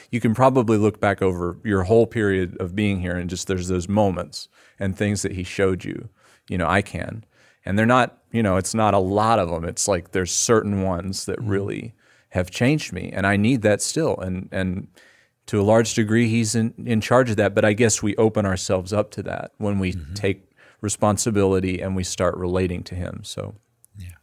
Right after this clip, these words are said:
Speaker 1: that was kind of what hit me. But let's get into some of what Pastor Steve was talking about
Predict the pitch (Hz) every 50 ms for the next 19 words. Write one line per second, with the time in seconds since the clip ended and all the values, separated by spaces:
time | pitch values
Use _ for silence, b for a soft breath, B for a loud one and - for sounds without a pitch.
0 | _ - B B B B B B B B B B _ 104 104 107 95 95 92 -
1 | - 107 98 92 92 92 95 95 95 101 90 101 101 101 95 92 101 104 B B
2 | B B B B B B B - 123 123 131 151 185 185 - - - 175 156 151
3 | 147 139 - - 147 135 131 127 127 127 - - - - 139 123 123 123 117 104
4 | - - _ _ _ - 107 104 - - 120 113 110 - - 107 - - - 117
5 | 113 107 107 101 - - - 101 98 95 - 104 95 95 95 92 95 92 92 90
6 | 87 - -